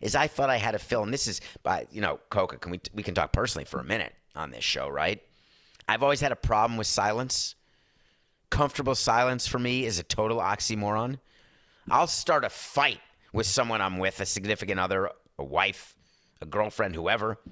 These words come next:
I'll start a fight instead of having just silence. I never understood the concept of being at a restaurant with your spouse and sitting there quietly, because to me that means it's a bad relationship. When people always say to me, "No, that could mean it's a good relationship."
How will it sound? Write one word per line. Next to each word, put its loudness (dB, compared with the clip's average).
I'll 4
start 0
a -2
fight 2
instead 2
of -4
having 0
just 0
silence. -2
I 0
never 0
understood 0
the -2
concept 0
of 2
being -2
at -2
a -2
restaurant 0
with -6
your -8
spouse 2
and -4
sitting -2
there -2
quietly, 0
because 0
to -2
me 0
that 4
means -2
it's -6
a -6
bad 2
relationship. 0
When -2
people 0
always 4
say 2
to -2
me, 0
"No, 2
that -2
could -4
mean -2
it's -4
a -8
good 2
relationship." -2